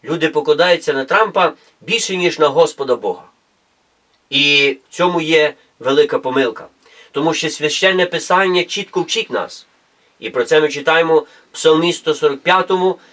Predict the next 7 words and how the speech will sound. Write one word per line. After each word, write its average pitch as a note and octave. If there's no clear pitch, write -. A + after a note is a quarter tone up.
де F3
Господь D#3+
говорить: E3
«Не C#3+
надійтеся F3
на E3
князів D#3+